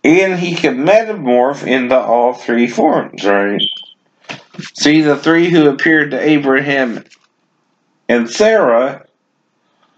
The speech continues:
were his androgynous male and female form, and the androgynous form stayed in front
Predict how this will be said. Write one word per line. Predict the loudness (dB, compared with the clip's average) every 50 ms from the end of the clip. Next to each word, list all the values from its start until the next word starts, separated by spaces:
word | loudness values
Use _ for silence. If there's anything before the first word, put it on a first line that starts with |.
| _ _ _ _ _ _ _ _ -8 -8 -4 -2
were | 0 2 2 2 2 0 -4 -6 -8 -6 -2
his | -2 0 0 -2 -4 -8 -8 -4
androgynous | -2 0 0 0 0 2 2 2 2 0 -2 -4 -4 -4 -4 -6 -6 -4
male | -2 -2 0 0 -2 -2 -2 -4
and | -4 -2
female | -2 0 2 2 2 2 2 2 0 -2
form, | -2 0 2 2 2 0 -4 -6 -10 -12 -16 _ _ _ _ _ -20 -20 _ _ -6
and | -4 -4 -2
the | 0 0 0 0
androgynous | -2 0 2 2 2 2 2 0 -2 -4 -2 -2 -2 -2 -4 -6
form | -4 0 0 2 2 0 0 -4
stayed | -8 -6 -2 0 0 2 2 2
in | 0 0 -2 0
front | 0 -2 -2 -2 -4 -8